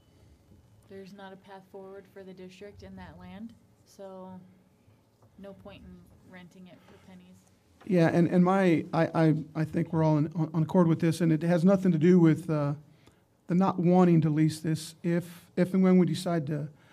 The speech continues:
Speaker 2: put this up for sale, I just don't wanna have, well, we gotta wait to the potential buyer who's got money in hand, and we're gonna have to say, "Well, let's wait till this crops out," or, or whatever it is, if we did went ahead and lease it. So I would rather that we just not renew this lease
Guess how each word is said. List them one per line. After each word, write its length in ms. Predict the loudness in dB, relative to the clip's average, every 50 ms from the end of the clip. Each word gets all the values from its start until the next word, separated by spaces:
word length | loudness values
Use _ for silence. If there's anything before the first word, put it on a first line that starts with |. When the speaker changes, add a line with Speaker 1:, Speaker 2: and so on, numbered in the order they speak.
| _ _ _ _ -4
Speaker 2:
put 160 | -4 -2 -2
this 180 | -2 -6 -4 -4
up 120 | -6 -6
for 100 | -6 -8
sale, 260 | -8 -6 -6 -4 -4 -2
I 80 | -2 -2
just 180 | -2 -2 -4
don't 140 | -4 -4 -2
wanna 180 | -2 -2 0 0
have, 360 | -2 -2 -2 -2 -2 -4 -6 -8 -16 _ _ _ _ -12
well, 120 | -10 -8 -6
we 120 | -4 -4
gotta 200 | -4 -4 -4 -4
wait 460 | -2 -2 -2 -2 -2 -4 -8 -18 -12 -8
to 120 | -8 -8
the 80 | -8 -8
potential 400 | -12 -8 -4 -4 -4 -2 -4 -4
buyer 360 | -4 -2 -2 -2 -2 -2 -2
who's 260 | -4 -6 -8 -8 -12 _ _ _ _ _ -10
got 160 | -8 -6 -4
money 280 | -2 -2 0 0 0
in 80 | 0 0
hand, 320 | -2 -2 -2 -2 -2 -4
and 200 | -4 -6 -8 -10 -14 _ _ _ _ _ _ _
we're 80 | -8 -6
gonna 120 | -4 -4
have 100 | -4 -6
to 60 | -8 -10
say, 160 | -10 -8 -6
"Well, 100 | -6 -6
let's 200 | -6 -8 -8 -8
wait 160 | -10 -10 -10
till 100 | -10 -12
this 160 | -14 -14 -16
crops 340 | _ -12 -12 -12 -12 -10 -10
out," 140 | -10 -8 -8
or, 140 | -8 -8 -8
or 60 | -6 -4
whatever 320 | -4 -2 -2 -2 -4 -4
it 80 | -4 -4
is, 120 | -4 -6
if 120 | -6 -6
we 80 | -6 -4
did 180 | -2 -2 -2 0
went 140 | 0 0
ahead 160 | 0 0 0 0
and 100 | 0 0
lease 220 | 0 -2 -4 -6
it. 160 | -8 -8 -10 -14 -20 -20 -20 -20 _ -20
So 260 | -14 -10 -10 -10 -6 -2
I 120 | 0 0
would 160 | 2 2 2 0
rather 300 | 0 0 0 0 -2 -2
that 100 | -4 -6
we 120 | -8 -6
just 200 | -6 -6 -8 -6
not 160 | -6 -6 -6
renew 280 | -4 -4 -2 -2 0 0
this 200 | -2 -4 -4 -6
lease 380 | -6 -6 -6 -6 -10 -14 -20